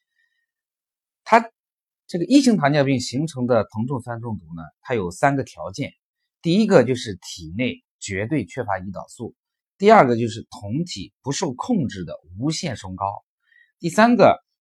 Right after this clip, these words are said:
就是高血糖、高尿糖导致体内严重缺水，或者说脱水。而这三条原因在我们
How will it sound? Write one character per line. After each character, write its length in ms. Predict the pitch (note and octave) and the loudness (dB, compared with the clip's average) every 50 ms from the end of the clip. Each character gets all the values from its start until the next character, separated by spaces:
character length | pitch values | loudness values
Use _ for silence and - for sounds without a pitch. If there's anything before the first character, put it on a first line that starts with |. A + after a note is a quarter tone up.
| _ _ | _ _
就 120 | - C#3+ C3 | -2 -2 -2
是 140 | G#2+ A2 - - | -2 -2 -6 0
高 260 | - F#3+ F#3+ G#3 G#3+ | 0 0 2 2 0
血 240 | G#3 G#3 - F3+ C#3 | 0 2 -2 -2 -2
糖、 120 | G#2+ G#2 F#2+ E2+ F#2 G#2 - _ | -2 -4 -4 -4 -4 -6 -8 _
高 220 | - F#3 G#3 A3 | -2 0 2 2
尿 260 | A3+ A#3+ A#3+ F3+ B2+ F#2+ | 4 4 4 4 2 0
糖 100 | - - D#2+ E2 - _ _ | -2 -10 -16 -16 -18 _ _
导 100 | - F2+ D2+ F2 F#2+ | -8 -8 -8 -10 -14
致 240 | G2+ - C#3+ A#2 F2+ - | -10 -8 -8 -8 -8 -12
体 260 | - - - F2 F2+ | -14 -14 -14 -10 -8
内 140 | G2+ G#2+ F2+ | -6 -6 -6
严 340 | D#2+ F2+ F#2 F#2+ F#2+ G#2+ | -8 -8 -8 -6 -6 -4
重 140 | A2+ B2+ A2+ | -4 -4 -6
缺 220 | - - - C#3+ C#3+ | -6 -4 -2 -2 -2
水， 240 | C#3 - F2 - _ _ _ _ _ _ _ _ _ | -2 -4 -12 -16 _ _ _ _ _ _ _ _ _
或 180 | _ _ D3+ B2+ | _ _ 0 0
者 100 | A2 G#2 | 0 0
说 140 | A#2 B2 B2 | -2 -2 -4
脱 320 | - - - - D#3 D#3+ | -4 -10 -6 2 2 2
水。 240 | D#3 - G2 F2 - _ _ _ _ _ _ _ _ _ _ _ _ _ _ _ _ _ _ _ _ _ _ _ _ _ _ _ | 2 2 -8 -16 -18 _ _ _ _ _ _ _ _ _ _ _ _ _ _ _ _ _ _ _ _ _ _ _ _ _ _ _
而 180 | _ C3+ D#3+ F3+ | _ 2 2 4
这 180 | F3+ D#4+ D4 G3 | 6 6 6 6
三 260 | - - F#3 F3+ F3+ | 6 4 2 2 4
条 180 | D3+ C#3 B2 A#2+ | 4 4 4 4
原 200 | A2 G2+ G2 G2 | 4 2 0 0
因 320 | G2+ G#2 G#2+ A2 A2 A2 _ _ _ _ _ | -2 -2 -2 -4 -6 -10 _ _ _ _ _
在 160 | - F3 D#3 | 6 6 6
我 160 | C3 A2 G#2 | 6 6 2
们 360 | F#2+ G2 G#2 A2 B2 - - | 0 0 -2 -2 -2 -4 -6